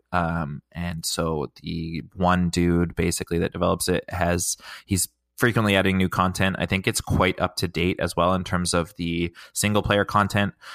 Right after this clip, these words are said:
Um, it will not launch with the multiplayer component, which makes sense 'cause I don't think, I think multiplayer at this point has only launched for P C. It's not on the console versions at all yet.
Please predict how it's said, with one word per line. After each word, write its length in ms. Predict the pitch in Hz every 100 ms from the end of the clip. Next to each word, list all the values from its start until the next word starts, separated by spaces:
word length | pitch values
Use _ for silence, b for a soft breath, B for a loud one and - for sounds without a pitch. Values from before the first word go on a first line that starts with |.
| B
Um, 240 | 87 82 80
it 80 | 85
will 120 | 87
not 300 | 90 90 78
launch 240 | 87 85
with 120 | 90
the 80 | -
multiplayer 460 | 85 85 - 90 87
component, 400 | 90 92 95 -
which 160 | 92
makes 180 | 104 101
sense 200 | - 90 -
'cause 160 | 92
I 60 | 85
don't 340 | 85 90 -
think, 220 | 90 90 -
I 60 |
think 140 | 87 92
multiplayer 440 | 90 87 95 90
at 60 | 69
this 160 | 87 -
point 240 | 92 85
has 160 | 90 -
only 280 | 92 92
launched 280 | 87 85 85
for 120 | -
P 220 | 92 - 92
C. 380 | - 101 139
It's 240 | - - -
not 260 | 92 90 -
on 180 | 92
the 80 | 76
console 360 | - 73 - 95
versions 320 | 95 92 92
at 100 | 90
all 160 | 90 95
yet. 220 | 95